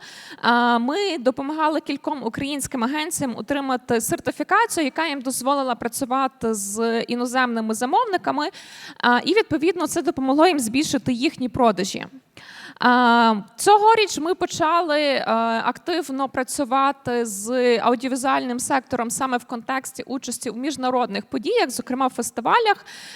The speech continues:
для того, щоб вони могли залучати фінансування на свої проекти, бо ми розуміємо, що, е, після повномасштабного вторгнення таке, доступ до такого фінансування в Україні,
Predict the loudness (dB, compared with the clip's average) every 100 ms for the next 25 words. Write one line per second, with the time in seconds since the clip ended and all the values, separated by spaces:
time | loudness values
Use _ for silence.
0 | -6 -2 0 0 0 -4 -4 -4 -4 -2
1 | -2 -2 -2 -4 -2 -4 -2 -6 -4 -4
2 | -2 -2 0 0 -2 -2 -4 0 2 2
3 | 2 -2 0 -2 0 0 -2 -4 -4 -4
4 | -4 -6 -4 0 4 6 4 2 0 0
5 | 0 -4 -2 -4 -4 -4 -6 -2 -2 -2
6 | -6 -4 0 0 -2 -6 -8 -10 -6 -4
7 | -4 -6 -6 0 2 2 -2 -8 -4 -2
8 | -2 -4 -4 -4 -4 -4 -4